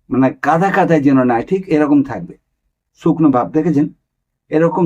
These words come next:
শুকনো থাকবে, এর ভেতরে ভিজে আছে, মানে মাটি ময়েশ্চার থাকবে, কিন্তু এতে জল কখন কোনো মতেই যেন না বেঁধে থাকে, তাহলে কিন্তু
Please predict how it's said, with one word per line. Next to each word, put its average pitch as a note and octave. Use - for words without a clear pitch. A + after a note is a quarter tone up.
শুকনো C3+
থাকবে, -
এর D#3
ভেতরে D#3+
ভিজে F#3
আছে, A2
মানে D3
মাটি C3+
ময়েশ্চার F3+
থাকবে, A2
কিন্তু E3
এতে F3
জল B2+
কখন D3
কোনো C3+
মতেই D3+
যেন F3
না C3
বেঁধে F#3
থাকে, G#2+
তাহলে E3
কিন্তু C#3